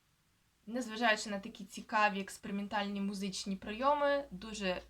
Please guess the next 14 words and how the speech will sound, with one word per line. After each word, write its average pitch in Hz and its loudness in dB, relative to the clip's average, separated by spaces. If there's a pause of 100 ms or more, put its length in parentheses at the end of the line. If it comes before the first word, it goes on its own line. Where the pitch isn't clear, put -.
(180)
розділ 196 -4
сентиментальний, 233 -2
тому 190 -4
що 185 -8 (120)
Блум 262 -4
у 202 -6
нас 208 -4
тут 202 -12
розуміє, 202 -4
що - -6
він 208 -4 (260)
стає 247 -4
сам, 302 0 (100)
старий, 311 -4